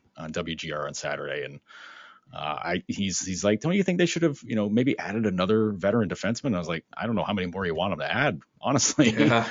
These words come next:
Speaker 1: <laughs> Like, you know, you sign Lyubushkin, you sign, you know, those three guys that you're intending to go to Rochester, but if you needed them in Buffalo in a pinch, that's great. But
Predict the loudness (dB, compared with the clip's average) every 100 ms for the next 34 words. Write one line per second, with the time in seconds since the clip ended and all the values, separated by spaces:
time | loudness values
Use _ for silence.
0 | -6 -8 4 4 6 4 4 4 6 6
1 | 6 6 2 2 2 2 2 4 4 2
2 | -2 -10 -12 -10 -10 -6 -4 -2 -2 -2
3 | -4 -6 -6 -8 -6 -2 0 2 2 2
4 | 0 -4 -4 0 0 0 -4 -4 2 2
5 | 2 _ _ _ _ 4 4 6 6 6
6 | 4 2 0 0 0 0 -4 -4 -4 -4
7 | -2 -4 2 6 6 4 -2 -20 -20 -20
8 | _ _ _ 2 2 2